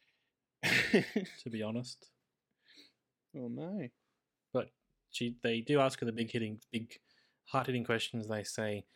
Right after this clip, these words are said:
Speaker 2: "Do you still have a boyfriend in the second series?" She says, "Yes. In the first series, we kissed in the very last episode. In the second series, we're still going out."
Speaker 1: Is this Chris? Is this Chris Hemsworth?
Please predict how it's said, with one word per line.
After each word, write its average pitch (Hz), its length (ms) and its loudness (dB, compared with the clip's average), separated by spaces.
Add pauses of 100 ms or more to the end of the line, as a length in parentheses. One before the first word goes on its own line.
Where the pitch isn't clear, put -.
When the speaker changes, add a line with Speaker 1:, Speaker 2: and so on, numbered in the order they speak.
(420)
Speaker 2:
"Do 127 80 4
you 123 100 4
still 123 220 2
have 113 40 -6
a 104 60 -6
boyfriend 107 500 0
in 104 100 -6
the 98 60 -8
second 104 340 -6
series?" 95 560 -6
She 117 160 -6
says, 101 360 -4
"Yes. 117 400 0 (560)
In 123 60 0
the 113 60 -2
first 160 360 4
series, 147 220 4
we 113 100 2
kissed - 400 -2
in 127 60 -6
the 120 80 0
very 120 320 2
last 113 300 0
episode. 101 540 -2 (400)
In 113 60 -2
the 104 60 -4
second 165 320 0
series, 104 600 -2 (680)
we're 107 80 -2
still 107 220 -2
going 98 280 -4
out." 95 260 -10 (920)
Speaker 1:
Is 117 140 -8
this 135 260 -8
Chris? - 520 -6 (300)
Is 131 100 -10
this 123 80 -12
Chris 139 240 -6
Hemsworth? 147 400 -6